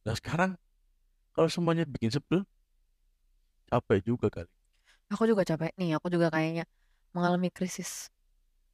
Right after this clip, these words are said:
Speaker 2: jompo apa gimana. Nih, kayak aku kesel dan kayak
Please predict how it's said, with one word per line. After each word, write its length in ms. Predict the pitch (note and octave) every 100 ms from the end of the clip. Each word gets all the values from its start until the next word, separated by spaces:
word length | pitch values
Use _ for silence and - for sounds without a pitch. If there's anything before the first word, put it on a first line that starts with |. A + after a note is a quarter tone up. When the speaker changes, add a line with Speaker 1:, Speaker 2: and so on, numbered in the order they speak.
| _ _
Speaker 2:
jompo 400 | F3+ E3+ E3+ E3+
apa 80 | F3+
gimana. 480 | F#3+ G3+ - G3 G3 - _ _
Nih, 160 | G3 F3 -
kayak 160 | F3 -
aku 320 | G#3+ A3 G#3+ -
kesel 520 | - - E3+ E3+ F#3
dan 200 | - F3+
kayak 200 | F3+ F3+